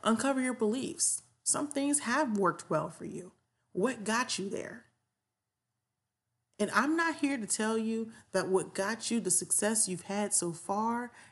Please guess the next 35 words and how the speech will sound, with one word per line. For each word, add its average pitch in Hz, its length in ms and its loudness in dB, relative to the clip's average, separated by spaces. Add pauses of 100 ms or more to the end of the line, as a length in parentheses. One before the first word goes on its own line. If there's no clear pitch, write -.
is 175 160 2
what's 196 240 2
gonna 180 160 -2
get 190 280 -2
you 185 60 -4
to 180 120 0
the 175 80 0
next 180 280 -2
level. 247 440 0 (260)
I'm 339 240 6
just 226 200 2
getting 190 220 6
you 180 120 0
to 165 100 -4
think 190 240 -2
about 160 280 0
everything, 180 680 -2
the 180 140 4
good 208 220 4
and 175 220 0
the 147 60 -6
bad. 147 380 -8 (2000)
Now, 180 300 2
challenge 277 500 2
those 196 180 2
beliefs. - 520 -4 (260)
Think 311 220 2
about 175 260 -2
it. 170 100 -12 (1700)
Challenge 320 460 2
the 277 100 0
beliefs 240 360 2
that - 160 -2
you 190 100 0
hold 180 460 -2